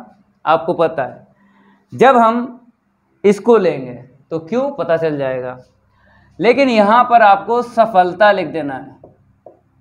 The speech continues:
पी जो है सफलता की प्रायिकता होती है। अब क्यू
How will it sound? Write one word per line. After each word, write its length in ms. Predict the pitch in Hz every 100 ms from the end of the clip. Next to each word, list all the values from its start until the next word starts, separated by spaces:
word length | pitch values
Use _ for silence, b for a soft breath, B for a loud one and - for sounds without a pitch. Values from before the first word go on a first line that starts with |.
| _
पी 160 | 190 233
जो 140 | 214 185
है 360 | 175 226 -
सफलता 520 | - 175 165 160 175 170
की 140 | 226
प्रायिकता 440 | 226 160 143 - 202
होती 360 | 165 131 131
है। 120 | 123 120 _ _ b b b b b b b b
अब 240 | 180 170 -
क्यू 180 | 240